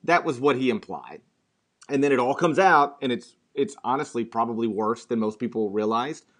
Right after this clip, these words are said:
or anticipated. And then he's got nothing to say. Now, and so, meantime, Roy Williams was literally forty feet away, you know, talking, a-, answering every question anybody asked. Now, he,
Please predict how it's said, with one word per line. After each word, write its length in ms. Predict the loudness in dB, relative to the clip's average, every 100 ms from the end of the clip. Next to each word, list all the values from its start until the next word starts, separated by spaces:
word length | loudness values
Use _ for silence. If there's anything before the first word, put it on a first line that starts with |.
| -6
or 200 | -2 -2
anticipated. 800 | -2 -4 -6 -6 0 0 0 -4 _ _ _ _ -2
And 380 | 2 4 2 4
then 80 | 2
he's 140 | 2
got 140 | 0
nothing 460 | 2 0 0 -2 -4
to 100 | -8
say. 400 | -8 -6 -6 -10 -10
Now, 320 | -4 -2 -2 0
and 280 | 0 0
so, 560 | 2 4 6 6 4 2 _ _ _ _ _ -8
meantime, 520 | 8 8 8 6 6 8
Roy 160 | 8
Williams 360 | 10 8 6 0
was 180 | -4 0
literally 520 | 6 6 6 2 0
forty 280 | 2 2 4
feet 200 | 2 4
away, 360 | 4 0 -4 _ _ _ _ -6
you 100 | -2
know, 80 | 0
talking, 340 | 2 2 0
a-, 200 | -2 0
answering 380 | 0 2 2 2
every 160 | 2 2
question 360 | 0 -2 0
anybody 420 | -2 2 2 2 0
asked. 260 | -4 -2
Now, 300 | 4 4 4
he, 260 | 0 -2